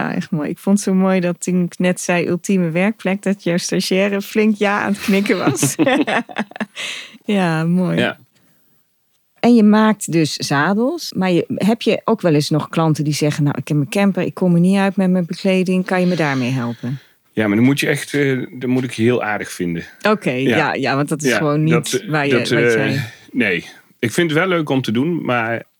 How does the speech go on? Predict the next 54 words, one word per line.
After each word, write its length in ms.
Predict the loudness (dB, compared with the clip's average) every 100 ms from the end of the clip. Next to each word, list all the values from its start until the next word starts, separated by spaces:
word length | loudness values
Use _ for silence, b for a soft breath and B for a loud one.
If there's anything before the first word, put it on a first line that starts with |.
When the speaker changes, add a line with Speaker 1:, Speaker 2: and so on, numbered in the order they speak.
| -6
Speaker 2:
ja, 140 | -4
die 100 | -2
zadels 420 | -2 -2 -4 -6
maken 340 | -6 -8 -6 -8
is 100 | -8
het, 160 | -6
eh, 160 | -6 -4
is 140 | -6
het 100 | -6 -4
mooiste, 340 | -2 -2 -4
weet 200 | -6 -4
je. 100 | -2
Er 80 | -2
is 120 | -2
ook 160 | -4 -2
een 60 |
Speaker 1:
Ja. 80 | 0
Speaker 2:
vrij, 340 | 0 0 0 -2
eh, 60 | -4
korte 340 | -6 -4 -4
spanningsboog. 800 | -2 -2 -2 -2 0 -2 -2 -6 -2
Speaker 1:
Ja. 220 | -2 -4 _ _ _
Speaker 2:
Ik 80 |
kan 180 | -8 -4
een 80 | -2
zadel, 580 | -2 -2 -2 -2 -2 -2
eh, 120 | -2
op 180 | -6 -4
een 100 | -2
dag 200 | -2 -4
doen, 200 | -4 -2
zeg 220 | -2 -4
maar. 240 | -6 -8 -8
Speaker 1:
Ja. 220 | -4 -2 -4 B B B -10
Speaker 2:
En 140 | -8
een 160 | -6 -4
camper, 340 | -4 -4 -4
ja, 180 | -6 -6
dan 200 | -10 -12
heb 160 | -12 -10
je 60 |
het 100 | -10
vaak 240 | -8 -10 -8
al 140 | -6
over, 480 | -6 -6 -6 -6 -6
eh, 60 | -4
weken 460 | -2 -2 -4 -12 -4
dat 100 | 2
je 60 |
Speaker 1:
Tuurlijk. 200 | 4 4
Speaker 2:
daarmee 200 | 2 -2
bezig 260 | -6 -6 -2
Speaker 1:
Ja, 60 | -2
Speaker 2:
bent. 260 | -2 -8